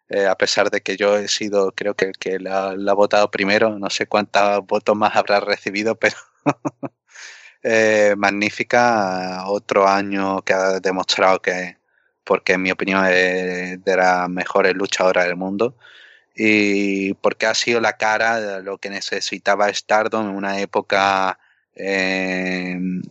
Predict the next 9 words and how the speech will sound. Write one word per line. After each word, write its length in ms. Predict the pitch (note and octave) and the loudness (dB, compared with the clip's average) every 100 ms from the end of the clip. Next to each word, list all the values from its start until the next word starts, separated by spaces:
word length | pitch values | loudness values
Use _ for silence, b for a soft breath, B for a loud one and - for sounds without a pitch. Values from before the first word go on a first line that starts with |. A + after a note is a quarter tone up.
| F#2+ | -6
una 240 | G2 G2+ | 0 2
época 340 | G2+ G#2+ - G2 | 2 0 0 0
de 120 | F#2 | 0
cambio, 360 | A2 A2+ A#2 | -2 0 -2
una 200 | G#2 F#2 | -4 -6
época 400 | F#2+ - - F#2+ | -6 -6 -2 0
de, 280 | F#2+ F#2+ F#2 | 0 -2 -6
de 140 | F#2+ F#2+ | -6 -4
transición, 800 | F#2+ F#2+ - F#2 - G#2+ C3 | -2 -2 -4 -6 0 0 0